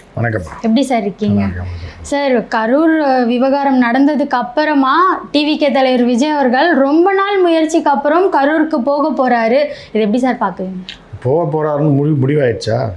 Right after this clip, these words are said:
Speaker 2: அக்டோபர் பதிமூணு போறதா?
Speaker 1: இல்ல, முடிவாயிடுச்சான்னு கேக்குறேன். அது இன்னும் வந்து இப்ப டேட்டெல்லாம் ஒண்ணும் யாரும் சொல்லலையே,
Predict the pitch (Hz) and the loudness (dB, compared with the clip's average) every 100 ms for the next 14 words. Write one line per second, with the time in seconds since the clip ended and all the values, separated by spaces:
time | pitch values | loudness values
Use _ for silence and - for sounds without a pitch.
0 | - - - - - - - 254 - 330 | -14 -20 -20 -20 -20 -8 -4 -4 0 0
1 | 320 302 277 269 285 285 269 247 247 233 | 0 0 0 2 2 2 0 0 0 0
2 | 226 240 240 208 190 190 - - 117 113 | 0 -2 -2 -4 -4 -8 -8 -2 0 2
3 | 147 185 165 135 151 143 117 110 104 95 | 2 2 2 0 0 0 0 -2 -4 -6
4 | 95 113 151 156 127 127 139 107 104 104 | -4 -2 0 0 0 2 0 0 -4 -2
5 | 147 143 139 139 123 120 113 110 104 101 | -2 0 -2 0 0 -2 -2 -4 -4 -4
6 | 92 82 | -4 -6